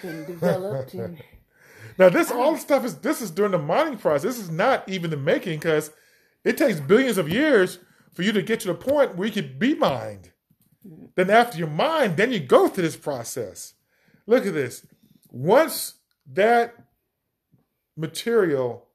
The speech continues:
Speaker 2: is gone through a cyclone, it is then screened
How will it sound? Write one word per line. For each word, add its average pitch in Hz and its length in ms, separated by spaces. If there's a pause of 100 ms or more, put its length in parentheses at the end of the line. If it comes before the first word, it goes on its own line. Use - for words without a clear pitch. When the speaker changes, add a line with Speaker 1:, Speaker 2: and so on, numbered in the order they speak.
(540)
Speaker 2:
is 127 120
gone 196 380
through 190 140
a 190 40
cyclone, 165 760 (1800)
it 175 120
is 170 120
then 175 220
screened 165 960